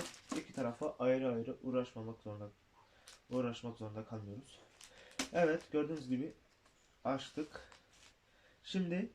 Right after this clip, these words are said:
diğer aşamamıza geçiyoruz. Diğer aşamamız olan içine toprak dolduracağız. Şimdi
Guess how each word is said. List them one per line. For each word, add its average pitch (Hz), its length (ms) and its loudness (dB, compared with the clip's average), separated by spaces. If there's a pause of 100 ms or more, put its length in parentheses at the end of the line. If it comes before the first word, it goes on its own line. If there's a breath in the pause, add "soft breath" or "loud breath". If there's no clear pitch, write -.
(220)
diğer 160 160 8
aşamamıza 127 520 -2
geçiyoruz. 131 480 -2 (1800 loud breath)
Diğer 170 200 8
aşamamız 139 520 0
olan 135 240 2 (2750 loud breath)
içine 175 240 -2
toprak 165 380 2
dolduracağız. 131 420 -2 (1400 loud breath)
Şimdi 190 520 2